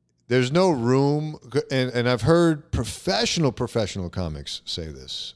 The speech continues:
Uh, we're talking top three, top four level comics. I've heard them say this. It's just like, I can, when you say read the room, they say kind of the same thing. They're like, "Oh shit, so-and-so comic that sucks dick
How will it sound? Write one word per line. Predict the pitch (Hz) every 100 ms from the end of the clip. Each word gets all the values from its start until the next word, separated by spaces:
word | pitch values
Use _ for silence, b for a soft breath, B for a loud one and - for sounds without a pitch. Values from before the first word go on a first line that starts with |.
| -
Uh, | 87 85 85
we're | 92
talking | 117 135 107 98 95 _ _ _
top | - 131 131 -
three, | - 120 127 120
top | - 117 -
four | 117 113
level | 98 104 101
comics. | - 110 95 85
I've | 92 -
heard | 110
them | 107 98
say | 120 131
this. | 92 90
It's | 87
just | 98 -
like, | 92 85 B B B B B _
I | 104 123 120
can, | 131 113 104 - -
when | 107 117
you | 123
say | 123 104
read | 104 101
the | 98
room, | 117 143 110 98 98 b b b _ _ _ _ _ _ _
they | 127
say | 143 143 127
kind | 113 135 135 127
of |
the | 110
same | 127 113
thing. | 135 117
They're | 104
like, | 104 101 -
"Oh | 123 104
shit, | - 127 110 -
so-and-so | - 123 135 143 120 - 107 98 92 87
comic | - 113 113 95 87 - _ -
that | 90 - -
sucks | - - 110 110 -
dick | 82 - 101 120 - - -